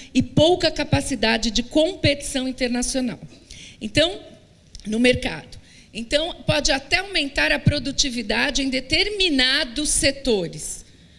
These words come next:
certo? Não na indústria, mas em determinados setores, em especial na área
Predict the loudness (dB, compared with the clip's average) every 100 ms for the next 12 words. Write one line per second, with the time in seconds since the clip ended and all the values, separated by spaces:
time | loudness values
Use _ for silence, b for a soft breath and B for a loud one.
0 | b b _ -6 2 2 2 -2 2 2
1 | 0 -4 -4 -6 -8 -8 -4 -2 0 0
2 | 0 0 2 0 0 0 0 0 0 0
3 | 0 -4 -2 -2 0 0 0 -2 B B
4 | B -6 -2 0 2 4 2 0